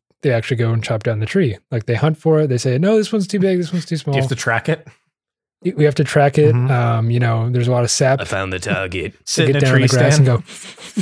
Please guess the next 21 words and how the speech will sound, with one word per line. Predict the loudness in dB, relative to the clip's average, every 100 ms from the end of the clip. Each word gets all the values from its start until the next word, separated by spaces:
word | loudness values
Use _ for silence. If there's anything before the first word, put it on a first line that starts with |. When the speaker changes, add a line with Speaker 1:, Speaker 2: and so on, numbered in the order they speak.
| -8 -4
Speaker 1:
<laughs> | -2 0 2 2 4 6 6 6 4 2 0 0 -2 0 0
"It's, | 0
it's | 0 0
close. | 2 4 4 0
I | 0 0
can | 0
smell | 2 4 4 2
it." |
<laughs> | 0 2 2 2 2 2 2 2 0 -2 -4 -4 -2 -4
Speaker 3:
You | -2
smell | -4 -2 -2
that? | -2 -4 -8 -10
That's | -10 -8 -8
pine. | -6 -4 -4 -6 -12 -16 -14 -14 -10 -2
Speaker 1:
No, | 2 2
but | 2
we, | 0 0 -2 _
they | -2 2
go | 2 2
and, | 2
uh, | 0 -2